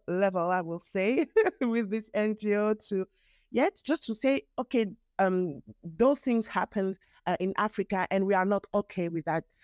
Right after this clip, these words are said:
Things have to change. Um, women have to work.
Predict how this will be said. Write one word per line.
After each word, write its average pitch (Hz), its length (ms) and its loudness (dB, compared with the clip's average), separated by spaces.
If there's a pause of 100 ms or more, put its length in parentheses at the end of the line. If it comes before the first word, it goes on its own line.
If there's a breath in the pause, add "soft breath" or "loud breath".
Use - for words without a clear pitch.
(140)
Things 220 220 0
have 196 240 0
to 165 100 -12
change. 165 580 -6 (380 soft breath)
Um, 170 580 0
women 214 280 4
have 180 340 -4
to 165 160 -10
work. 156 340 0